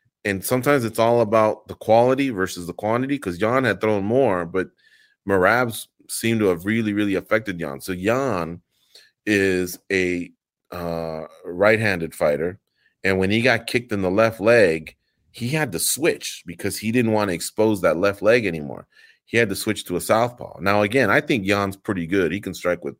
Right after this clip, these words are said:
pretty much both legs, but he's more comfortable in the other stance.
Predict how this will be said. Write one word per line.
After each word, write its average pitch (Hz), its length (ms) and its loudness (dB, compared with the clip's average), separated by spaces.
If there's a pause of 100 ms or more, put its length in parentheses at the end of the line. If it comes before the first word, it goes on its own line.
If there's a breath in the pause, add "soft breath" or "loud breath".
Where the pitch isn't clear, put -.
pretty 98 200 -4
much 85 300 -8 (640)
both 92 300 2
legs, 98 340 6
but - 320 -2 (480)
he's 90 200 -12
more 101 200 2
comfortable 95 580 -2
in 78 80 -4
the 78 80 -6
other 92 220 2
stance. - 560 -10